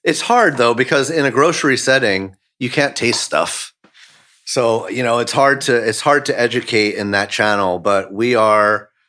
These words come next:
all in on it. And, um, you know, I'd like to believe that it's all about people, you know,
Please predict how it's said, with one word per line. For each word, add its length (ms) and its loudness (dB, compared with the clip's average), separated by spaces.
all 300 4
in 260 0
on 200 0
it. 320 -4
And, 280 -2
um, 600 -2
you 100 -4
know, 280 0
I'd 200 2
like 200 0
to 100 -6
believe 440 -4
that 180 0
it's 120 -4
all 200 2
about 340 0
people, 640 -4
you 100 -6
know, 220 -4